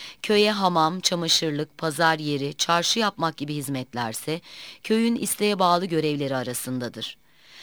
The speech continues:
Köy işlerinin birçoğu bütün köylü birleşerek imece ile yapılır. Parantez içinde dört yüz kırk iki S nokta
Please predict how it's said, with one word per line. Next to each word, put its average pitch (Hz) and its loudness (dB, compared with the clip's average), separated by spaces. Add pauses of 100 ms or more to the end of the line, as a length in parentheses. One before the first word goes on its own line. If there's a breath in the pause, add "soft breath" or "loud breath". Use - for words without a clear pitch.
(240 loud breath)
Köy 277 4
işlerinin 233 2
birçoğu 160 -2
bütün 208 -2
köylü 202 -2
birleşerek 202 -2
imece 156 0
ile 127 -2
yapılır. 117 -6 (380 loud breath)
Parantez 160 0
içinde 127 -4 (320 loud breath)
dört 208 0
yüz 214 -2
kırk 190 -4
iki 170 -4
S 170 2
nokta 139 0